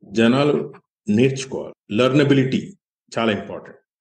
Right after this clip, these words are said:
నేను ఎప్పుడో నేర్చుకున్నాను, దాని మీదే బతికేస్తానంటే కుదరదు. ఈ, ఈ రోజుల్లో ఎలాగుందంటే టెక్నాలజీ చాలా ఫాస్ట్‌గా చేంజ్ అవుతుంది. And, uh, ఆ యాటిట్యూడ్ ఉన్నవాళ్ళు ప్రాస్పర్ అవుతారు.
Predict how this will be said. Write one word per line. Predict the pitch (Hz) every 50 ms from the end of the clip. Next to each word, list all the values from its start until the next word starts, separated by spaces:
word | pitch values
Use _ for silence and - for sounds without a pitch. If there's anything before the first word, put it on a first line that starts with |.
| _ _ _ _ -
నేను | 139 143 151
ఎప్పుడో | 151 151 202 214 208
నేర్చుకున్నాను, | 190 180 175 175 - 196 196 196 196 202 185
దాని | 156 147 147 156 165
మీదే | 175 175 175 180
బతికేస్తానంటే | 156 151 143 151 151 151 147 - 160 151 143 143 139 139 143 -
కుదరదు. | - - - - - _ _ _ _ _ _ _ _ -
ఈ, | 151 - - - - _ _ _ -
ఈ | 151 165
రోజుల్లో | 156 160 160 160 175 180 175 165
ఎలాగుందంటే | 160 170 160 160 160 156 151 147 123 - 214
టెక్నాలజీ | - - 131 - - 123 123 123 123 123 117 110 113
చాలా | 101 104
ఫాస్ట్‌గా | 104 - 90 - - - 113 104 117
చేంజ్ | 123 123 123
అవుతుంది. | 127 123 123 131 131 - _ _ _ _ _ _ _ _ _ _ _ _ _ _ - -
And, | 139 139 143 139 139 139
uh, | 139 135 135 131 - - - - _ _ _ _ - -
ఆ | 123 135 151
యాటిట్యూడ్ | 151 147 156 151 - 202 202 - 233 214 196
ఉన్నవాళ్ళు | 185 185 180 180 196 226 240 240 - - - - _ -
ప్రాస్పర్ | 107 104 - - 156 147
అవుతారు. | 143 147 147 151 147 - - -